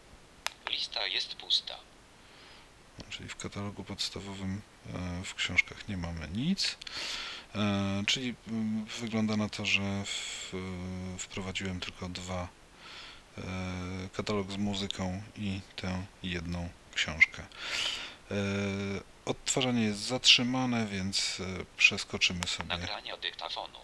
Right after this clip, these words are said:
Speaker 2: do
Speaker 1: Lista
Speaker 2: nagrań
Speaker 1: jest pusta.
Speaker 2: dyktafonu. Nie ma żadnego nagrania
Speaker 1: Katalog
Speaker 2: dyktafonu.
Speaker 1: podstawowy.
Speaker 2: E, nie nagrywałem jeszcze, e, niczego, e, znaczy nagrywałem, ale nagrania zostały skasowane.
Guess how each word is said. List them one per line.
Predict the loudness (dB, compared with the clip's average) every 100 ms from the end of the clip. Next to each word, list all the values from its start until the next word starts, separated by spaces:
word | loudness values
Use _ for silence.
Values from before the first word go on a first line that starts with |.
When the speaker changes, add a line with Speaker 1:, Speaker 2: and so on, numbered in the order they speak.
| -10
Speaker 2:
do | -6 -2 -2 -2 2
Speaker 1:
Lista | 4
Speaker 2:
nagrań | 4 4 2
Speaker 1:
jest | 2 0
pusta. | -4 2 2 2 -4
Speaker 2:
dyktafonu. | -4 -4 -4 -2 -4 -2
Nie | 2 4
ma | 4
żadnego | 4 2 2 2 2
nagrania | 2 2 4
Speaker 1:
Katalog | 2 2 0
Speaker 2:
dyktafonu. | 0 0 0
Speaker 1:
podstawowy. | 2 2 0 -4 -6 -10 -10 -20 -18 -18 -18 -20 0 0 0 -4 -6 -6 -2
Speaker 2:
E, | 0 2 2 2
nie | 4 4 4
nagrywałem | 0 -4 -4 -2 0 0
jeszcze, | 2 4 6 4
e, | 0 -4 -10 -8 -6 -4 -2 0 0
niczego, | 2 2 2 0 0 0 -2 -4 -10 -8 -6 -4 -6
e, | -4
znaczy | -4 -4 -8 -12
nagrywałem, | -8 -2 -2 -2 -2 0 0 0
ale | -2 -4 -8 -6
nagrania | -4 0 0 0
zostały | -2 -2 -2 -2 -4
skasowane. | -4 -2 -2 -2 -2 0 0